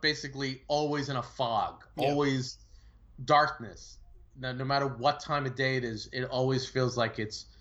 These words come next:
Speaker 1: two in the morning.
Speaker 2: Mm-hmm.
Speaker 1: And, like, you're about to hear, like, howling at the moon and, like, you
Speaker 2: Mm-hmm.
Speaker 1: know, and spooky. And, like, you know, I love that when they go into the town, it's called the Burning Man Tavern.
Speaker 2: <laughs>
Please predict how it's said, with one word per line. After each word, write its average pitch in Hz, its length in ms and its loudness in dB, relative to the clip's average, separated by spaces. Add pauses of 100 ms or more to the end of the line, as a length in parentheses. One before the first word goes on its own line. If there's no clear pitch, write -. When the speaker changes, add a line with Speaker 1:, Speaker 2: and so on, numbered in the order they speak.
(380)
Speaker 1:
two 147 260 0
in 139 60 2
the 127 80 2
morning. 117 420 0 (160)
Speaker 2:
Mm-hmm. 160 220 -2 (460)
Speaker 1:
And, 120 200 2
like, 113 260 2
you're 117 140 2
about 120 240 2
to 120 60 -2
hear, 120 220 -2
like, 110 460 0
howling 120 440 0
at 113 100 -8
the 113 80 -6
moon 113 480 -2
and, 95 140 -6
like, 107 300 0
you 127 100 4
Speaker 2:
Mm-hmm. 117 140 4
Speaker 1:
know, - 40 -6 (560)
and 143 180 4
spooky. 147 380 2
And, 135 100 6
like, 139 160 4
you 151 80 2
know, 147 60 6
I 139 100 6
love 160 320 2
that 147 280 2
when 139 120 -6
they 131 100 -2
go 135 140 -2
into 127 160 -6
the 123 60 -8
town, 131 460 0 (880)
it's 143 160 -4
called 147 360 -2
the 143 60 -2
Burning 139 500 0
Man 123 280 0
Tavern. 117 560 0 (200)
Speaker 2:
<laughs> - 200 -20